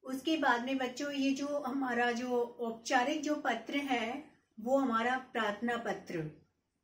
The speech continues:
जिसमें अवकाश के लिए, शिकायत के लिए और, अ, दूसरे उसमें कार्यालय पत्र, यानी किसी अधिकारी को पत्र लिख रहे हैं,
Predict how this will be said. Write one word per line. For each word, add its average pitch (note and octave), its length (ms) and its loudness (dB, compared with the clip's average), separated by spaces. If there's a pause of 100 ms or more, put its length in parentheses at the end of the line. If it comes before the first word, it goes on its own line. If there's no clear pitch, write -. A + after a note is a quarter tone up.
(500)
जिसमें C4+ 640 0 (460)
अवकाश G#3+ 600 -2
के A#3+ 140 -2
लिए, A#3 540 -2 (260)
शिकायत A3 600 0
के A#3+ 140 0
लिए B3 480 -2 (500)
और, A#3 240 4 (1700)
अ, G3+ 180 2 (280)
दूसरे A#3 400 -4
उसमें C#4 500 0 (120)
कार्यालय A3+ 580 2
पत्र, B3+ 280 0
यानी C4+ 300 0
किसी B3+ 280 -4
अधिकारी A3 540 0
को B3 120 -2
पत्र A#3+ 380 -6
लिख A#3 220 -4
रहे A#3+ 280 0
हैं, A#3+ 240 -6